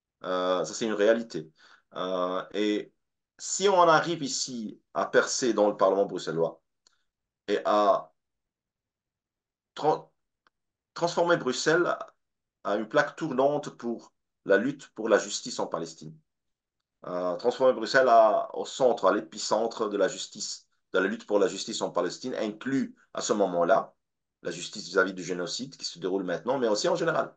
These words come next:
aussi vis-à-vis de l'apartheid, euh, qui est une réalité en Palestine depuis, euh, sept-, euh, septante-cinq ans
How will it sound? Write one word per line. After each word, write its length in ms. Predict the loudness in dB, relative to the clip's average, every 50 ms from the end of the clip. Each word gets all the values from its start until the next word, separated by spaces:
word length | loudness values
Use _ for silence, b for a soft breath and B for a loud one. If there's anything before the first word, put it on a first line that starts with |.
| _ _
aussi 380 | -12 -10 -10 -10 -10 -10 -12 B B B B B B _
vis-à-vis 240 | -2 0 0 0 2
de 60 | 2
l'apartheid, 580 | 0 2 2 2 0 4 2 2 2 2 -2 -6 -12 _ _ _ -10
euh, 340 | -6 -4 -4 -2 -2 -2 -2
qui 180 | -4 -6 -6 -6
est 40 | -6
une 80 | -6 -2
réalité 420 | 0 0 0 0 -2 -4 -4 -4
en 80 | -4 -2
Palestine 400 | -4 -4 -6 -8 -12 -12 -10 -10
depuis, 460 | -10 -12 -12 -16 -18 -18 -18 -20 _ _ _ _ _ _
euh, 600 | -8 -6 -4 -2 -2 -2 -2 -2 -4 -4 -6 -6 -8 -10 -12 -12 -14 -18 -20 _ -16 -14 -14 -12
sept-, 260 | -12 -14 -14 -14 -8 -6
euh, 340 | -6 -4 -4 -6 -8 -10 -10
septante-cinq 580 | -12 -12 -10 -10 -10 -10 -8 -8 -10 -8 -8
ans 200 | -12 -12 -14 _